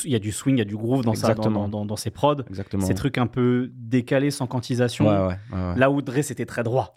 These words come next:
Speaker 2: Exact.
Speaker 1: Bam, tu vois, ça,
Speaker 2: Exact.
Speaker 1: c'était mé-, c'était
Speaker 2: Après, toi, attends,
Speaker 1: mathématique.
Speaker 2: Dre, quand même, il y a du
Speaker 1: Pas
Speaker 2: groove
Speaker 1: toujours,
Speaker 2: aussi, hein,
Speaker 1: pas
Speaker 2: il y a
Speaker 1: toujours,
Speaker 2: du
Speaker 1: oui,
Speaker 2: groove.
Speaker 1: oui.
Speaker 2: Mais moins que Jay Dilla, on
Speaker 1: Voilà,
Speaker 2: est d'accord.
Speaker 1: exactement.
Speaker 2: On est d'accord.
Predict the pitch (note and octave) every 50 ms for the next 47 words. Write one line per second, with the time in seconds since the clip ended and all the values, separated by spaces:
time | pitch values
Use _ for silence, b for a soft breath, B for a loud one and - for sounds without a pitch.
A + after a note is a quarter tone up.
0 | _ - F#2 F2+ G2 F#2 - - - - A2 G#2+ G#2+ G#2+ F#2+ F#2 - A2+ G#2 G2+
1 | F#2+ F#2+ F#2+ F#2+ F#2 - - A2+ A2+ A#2+ A#2+ - - - A#2+ A2+ F#3 E3+ F3 -
2 | C3+ D3 C#3+ B2+ A#2+ - D#3+ D#3 D#3+ D3+ D#3 D#3+ D3 B2+ A2+ A#2 A2+ A2 A2 B2+
3 | G3+ D#3 E3 D3 C#3 C3+ B2 G#2+ - A2 A2 A#2+ D#3 - - G#3 F3+ F#3 F3+ F#3+
4 | F#3+ F#3 F3 - A2+ - b b b b B2+ C3+ C#3 C#3+ D#3 E3+ - - C#3+ C3
5 | C3+ C3 C3 B2 A#2 A2+ - - A2 A2 A2+ A2 G#2+ G#2 G#2 G#2+ A2 A#2 A2+ -
6 | - B2 A2 G#2 G#2 G#2+ G2+ G2+ - G2+ F2+